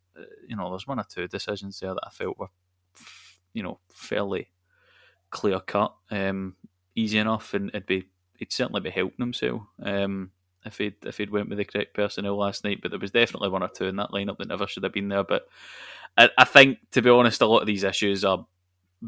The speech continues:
bigger than, bigger than the manager, definitely, and,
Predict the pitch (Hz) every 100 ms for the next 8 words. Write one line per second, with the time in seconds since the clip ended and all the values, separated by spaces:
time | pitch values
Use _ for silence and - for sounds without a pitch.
0 | - 98 98 98 98 95 90 _ _ _
1 | _ - - 120 113 110 107 107 98 98
2 | 101 104 107 101 _ _ _ 110 101 95
3 | 98 - 107 104 98